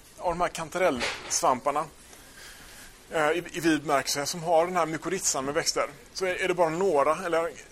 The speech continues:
kanske hälften i kantarellgruppen har den här, eh, förmågan att gå ihop med växter, och andra har det inte. Så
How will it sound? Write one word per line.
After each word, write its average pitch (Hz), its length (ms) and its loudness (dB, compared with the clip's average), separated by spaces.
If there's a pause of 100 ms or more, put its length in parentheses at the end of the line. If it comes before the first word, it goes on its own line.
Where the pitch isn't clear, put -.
(220)
kanske 170 220 -4
hälften 180 440 2
i - 20 -8
kantarellgruppen 170 1300 -2
har 151 200 4
den 170 100 -2
här, 131 240 2 (840)
eh, 135 260 0 (340)
förmågan 143 420 4
att - 260 0 (840)
gå 175 140 2
ihop 175 200 4
med 156 80 -8
växter, 147 360 0
och 160 80 -4
andra 165 200 2
har 180 80 6
det 170 80 0
inte. 147 360 -2 (800)
Så 185 240 -4